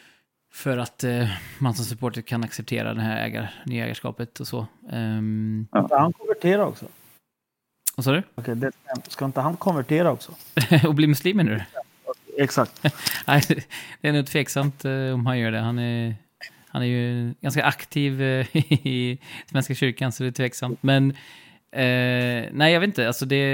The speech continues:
Speaker 1: det är väl lite fram och tillbaka där, eh, hur, hur han ska känna. Men han, han tycker ju att Eddie Howe har gjort, eh, stor,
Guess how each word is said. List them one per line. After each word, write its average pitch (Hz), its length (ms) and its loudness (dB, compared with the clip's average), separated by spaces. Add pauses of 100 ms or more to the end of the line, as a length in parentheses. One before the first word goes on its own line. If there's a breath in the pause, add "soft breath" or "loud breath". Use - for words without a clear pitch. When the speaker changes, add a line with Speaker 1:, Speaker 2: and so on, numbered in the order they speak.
(300)
Speaker 1:
det 131 140 -2
är 131 40 2
väl 135 100 -2
lite 135 140 -6
fram 120 120 0
och 110 60 -4
tillbaka 110 340 -4
där, 107 260 -6
eh, 107 540 -4
hur, 110 240 -6
hur 110 160 -4
han 107 100 -4
ska - 160 -10
känna. 107 420 -4
Men 117 120 0
han, 117 240 2
han 120 160 2
tycker 123 240 -6
ju 123 40 0
att 123 80 -4
Eddie 120 160 0
Howe 117 100 0 (120)
har 110 60 -2
gjort, 107 340 -6
eh, 110 220 -4
stor, 110 420 -8